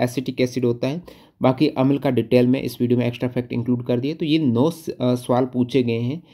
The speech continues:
जो चार पारियों में देखेंगे। तो अम्ल वाला सवाल है, ये रिपीटेड है। सिरके में पूछ लिया आपको, टमाटर में आपको, अ, पूछ लिया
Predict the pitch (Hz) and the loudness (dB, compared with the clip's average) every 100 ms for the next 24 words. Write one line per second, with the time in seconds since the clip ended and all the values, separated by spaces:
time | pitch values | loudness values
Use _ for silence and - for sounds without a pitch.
0 | _ _ 120 117 143 139 131 127 127 123 | _ _ -2 4 4 4 2 2 4 2
1 | 123 127 151 170 - - 160 185 165 160 | 0 -4 -4 -8 -8 0 4 6 4 2
2 | 156 139 139 139 190 220 135 127 120 123 | 0 -4 -4 -8 -12 -2 2 2 2 -2
3 | 120 110 - - - _ _ - - 123 | -2 -4 -6 -14 -20 _ _ -4 -2 2
4 | 131 127 120 117 117 120 113 - - - | 4 2 2 -2 0 -2 -2 -6 -14 -2
5 | 120 127 127 135 120 117 - - - 117 | 2 2 2 2 0 -2 -6 -6 -4 -4
6 | 113 - - 120 117 120 113 117 | -6 -10 -2 -2 0 0 0 0